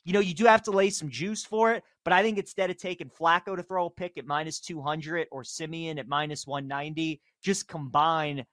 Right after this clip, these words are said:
the two of 'em, get a better price at minus one forty. And, uh, and that's another angle I'm attacking as well. Something I also like doing in these primetime games is looking at the field goal kickers, especially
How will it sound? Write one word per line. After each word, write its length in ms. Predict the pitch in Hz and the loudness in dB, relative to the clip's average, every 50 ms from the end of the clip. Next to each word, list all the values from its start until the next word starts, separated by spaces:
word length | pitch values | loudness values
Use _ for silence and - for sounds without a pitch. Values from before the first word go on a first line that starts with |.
| _ - | _ -8
the 80 | 143 143 | -8 -8
two 300 | 143 - 196 185 170 156 | -6 -4 -2 0 0 0
of 160 | 151 139 135 | 0 0 -2
'em, 160 | 143 131 135 | -4 -4 -4
get 160 | 135 156 156 | -4 -4 -4
a 40 | 151 | -4
better 320 | - - 151 156 156 151 | -2 0 0 0 0 -2
price 520 | - _ - 151 147 143 143 139 - - - _ _ _ _ - | -6 _ 0 2 2 2 2 0 -4 -8 -16 _ _ _ _ -4
at 160 | 147 147 151 | -4 -4 -2
minus 420 | 156 151 151 156 156 156 - - | 0 0 0 0 0 -4 -4 -6
one 220 | 143 143 143 135 120 | -4 -4 -4 -4 -4
forty. 640 | - - 160 156 156 151 143 139 131 127 120 110 _ _ _ _ - | -8 -8 -6 -4 -2 -2 -2 -4 -6 -6 -8 -12 _ _ _ _ -8
And, 320 | 139 139 139 139 139 123 | -6 -4 -4 -4 -4 -2
uh, 280 | 139 139 139 139 135 117 | 0 0 2 2 0 0
and 140 | 135 135 135 | -2 -2 -2
that's 200 | 147 151 - - | -2 -2 -4 -4
another 380 | 147 143 147 147 147 147 139 139 | -4 0 2 2 2 0 -2 -4
angle 480 | - 135 139 139 139 131 131 135 127 - | -4 -4 -6 -6 -4 -4 -4 -4 -2 -2
I'm 160 | 135 135 131 | -4 -4 -4
attacking 680 | 131 - - 147 135 135 131 - - 139 131 127 123 - - | -4 -4 0 0 2 0 0 -2 -4 -6 -6 -6 -6 -8 -6
as 200 | 135 135 127 110 | -4 -4 -4 -4
well. 360 | 117 135 139 139 139 131 - _ _ | -2 2 4 4 4 2 0 _ _
Something 380 | - - 220 226 - 294 254 208 | -4 -2 -2 -2 -2 0 2 4
I 80 | 175 | 6
also 320 | 160 160 - - - 208 196 | 8 8 6 4 2 2 4
like 200 | 190 185 185 - | 4 2 2 0
doing 300 | - 196 196 190 190 180 | -4 -4 -2 -2 -2 -4
in 80 | 180 | -4
these 180 | 180 180 175 - | -6 -8 -8 -10
primetime 640 | - - 180 170 170 170 180 - 185 175 170 170 175 | -6 -4 -2 -2 -2 -2 -4 -4 -4 -4 -4 -4 -4
games 360 | 170 170 170 175 175 175 156 | -4 -4 -4 -4 -6 -8 -10
is 200 | - 156 143 117 | -10 -10 -8 -8
looking 600 | 135 127 147 156 160 _ - 175 170 165 165 151 - _ _ _ - | -6 -4 -2 -2 -2 _ -4 -4 -4 -4 -4 -6 -10 _ _ _ 2
at 320 | 147 147 151 151 147 143 - _ _ _ - | 4 6 6 6 6 4 0 _ _ _ -10
the 80 | 135 135 | -10 -10
field 420 | - - - 180 180 180 190 190 | -10 -6 0 4 4 4 4 4
goal 220 | 202 208 214 214 | 2 0 0 0
kickers, 560 | 214 - 233 226 - - 240 254 254 226 - _ - | -2 -4 -8 -8 -8 -8 -8 -8 -8 -10 -14 _ -8
especially 880 | 151 - - - 185 185 190 - - 214 208 208 202 208 202 196 180 | -8 -6 0 4 4 4 4 2 0 0 2 2 2 2 0 -2 -4